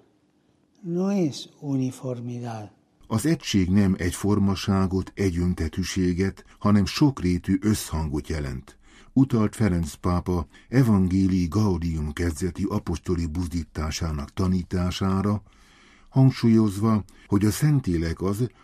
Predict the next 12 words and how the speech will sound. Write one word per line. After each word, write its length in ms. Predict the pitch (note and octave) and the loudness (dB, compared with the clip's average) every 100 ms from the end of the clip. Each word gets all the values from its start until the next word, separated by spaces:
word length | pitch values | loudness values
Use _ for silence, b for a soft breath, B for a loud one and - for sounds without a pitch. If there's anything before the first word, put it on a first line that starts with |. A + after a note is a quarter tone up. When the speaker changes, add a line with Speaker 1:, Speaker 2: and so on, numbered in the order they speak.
| b | b
Speaker 2:
aki 260 | A2 - G#2+ | -4 2 4
az 180 | F#2 F#2+ | 4 2
összhangot 640 | A#2 - D#2+ D#2+ F2+ - | 0 0 -4 -2 -2 -2
megteremti. 840 | D#2+ C#2 - D2 C#2 C2 - C#2 - _ b b b | -4 -6 -8 -8 -6 -10 -10 -14 -14 _ b b b
Egy 320 | - F#2+ E2+ - - | -2 -2 -2 -18 -20
sokformájú 1000 | - E3+ - - - G#2 F#2+ F2+ F2 F2 | 0 2 2 -2 0 2 4 2 2 0
összhangot 640 | G#2+ A#2 - E2 D#2 C#2 - | 0 0 -2 -4 -4 -6 -6
teremt, 560 | G#2 G#2 F#2+ F#2+ - b b | -2 2 2 0 -4 b b
hogy 200 | G2+ F#2+ | -2 2
összefoglalja 840 | B2 - F2+ - F2 F#2 E2+ D#2+ C#2 | 0 0 -2 -2 -2 -2 -2 -4 -4
a 60 | |
különbözőségeket, 1400 | - A2+ G#2 G2 F#2+ F2+ F#2 - F#2 E2+ F2+ F2 F2+ - | 2 4 6 4 2 2 0 0 0 0 -2 -2 -4 -6